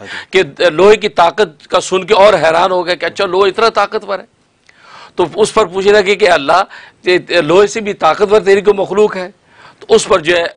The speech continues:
Speaker 2: जो है अल्लाह तबारक व फरमाया कि हाँ, लोहे से ताकतवर मखलूक आग है।
Speaker 1: अल्लाह।
Speaker 2: तो फ़ाजिबतुल मलाइकतु मिन शिद्दतिन नार,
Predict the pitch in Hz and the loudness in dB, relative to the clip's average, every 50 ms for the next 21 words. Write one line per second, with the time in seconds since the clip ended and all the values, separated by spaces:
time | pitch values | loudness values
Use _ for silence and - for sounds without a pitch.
0 | 160 151 127 135 151 151 151 131 98 101 143 139 147 170 160 151 156 147 151 151 | -16 -12 -4 0 0 0 0 0 -2 -4 -6 -2 -2 -4 -4 -2 0 2 2 2
1 | 147 143 127 143 151 151 156 160 135 147 147 156 165 143 127 - - - _ _ | 2 -2 -4 -6 -4 -4 -4 -4 -2 0 0 0 0 0 -2 -6 -14 -20 _ _
2 | 127 139 160 175 180 170 - 175 - 165 160 156 143 175 147 151 165 170 139 143 | -2 2 2 2 2 0 -4 -2 0 0 0 0 -2 -4 0 0 0 0 0 -6
3 | 143 151 151 156 139 143 160 170 - - 131 135 143 151 147 147 139 135 - _ | -10 -6 -4 -4 -2 0 -2 -2 2 2 2 4 2 2 0 -4 -6 -8 -14 _
4 | _ _ _ _ _ _ 107 101 95 90 87 90 92 90 - 135 - 175 160 175 | _ _ _ _ _ _ -20 -20 -18 -20 -20 -20 -8 -8 -6 -4 -2 0 0 0
5 | 175 165 190 180 180 190 165 190 165 156 160 165 165 180 190 175 185 165 190 170 | -2 -4 -4 -4 -4 -2 0 0 0 0 0 0 0 0 0 -2 -4 -6 -6 -4
6 | 170 170 - - 175 160 170 190 156 160 165 147 135 139 147 160 170 151 120 | -4 -6 -6 -6 -4 -2 -2 -2 -2 -2 -8 -6 -2 0 2 2 2 2 -2